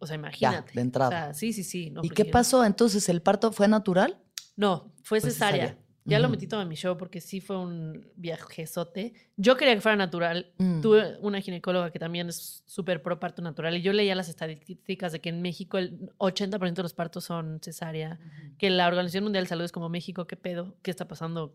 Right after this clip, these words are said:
Speaker 1: con sus cesáreas, güey? ¿Por qué?". Y así. Entonces yo quería que fuera natural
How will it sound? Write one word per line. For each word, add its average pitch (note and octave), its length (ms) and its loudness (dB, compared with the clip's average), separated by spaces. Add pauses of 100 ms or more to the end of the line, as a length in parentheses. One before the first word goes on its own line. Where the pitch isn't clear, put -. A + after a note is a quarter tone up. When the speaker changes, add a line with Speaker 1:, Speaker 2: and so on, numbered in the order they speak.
Speaker 1:
con D3 240 -8
sus D3 140 -16
cesáreas, D#3 580 -8
güey? D#3 120 -6
¿Por D3 200 -14
qué?". D#3 200 -4
Y D3+ 40 -8
así. E3+ 300 -12 (560)
Entonces G#3 200 -2
yo A3+ 120 8
quería A3 180 4
que E3+ 80 -8
fuera F#3+ 160 2
natural E3+ 480 -4